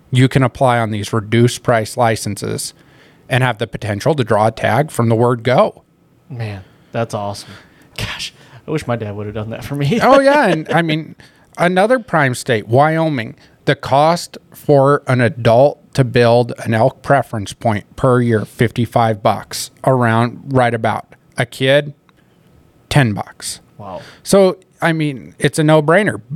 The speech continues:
Speaker 1: Even if you don't want your kid to hunt, if you said it's not in the cards, he's too busy with sports, life, et cetera, you still wanna buy him the points because you're buying points at a fifth of the cost.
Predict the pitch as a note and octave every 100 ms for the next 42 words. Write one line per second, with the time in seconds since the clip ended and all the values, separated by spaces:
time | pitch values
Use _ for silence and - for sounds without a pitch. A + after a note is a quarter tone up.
0 | - G3+ G3 A#3 G#3+ G#3 G3 G3 F3+ F3
1 | F3 - E3+ D#3 C3+ A2 A2 - - B2+
2 | A2+ - C#3 D#3+ F3 D3+ - D#3 D#3+ D3
3 | - A2 - D3+ D3 C#3 D3 C3 - -
4 | D#3+ D#3 D#3+ D3+ - C#3 D3 D3 C#3 -
5 | - D3+ D3 D#3+ D3+ - - - - _
6 | B3+ A3+ - A#3 A3 G3 E3 D#3 E3 C#3+
7 | - G#3+ A#3 G#3+ - F3+ - E3 D3+ D#3
8 | B2 D3 D#3+ E3 - F3 F#3 F3+ E3+ E3
9 | - - B2 - - E3 - E3 C#3+ -
10 | G3 G3 D#3 B2 -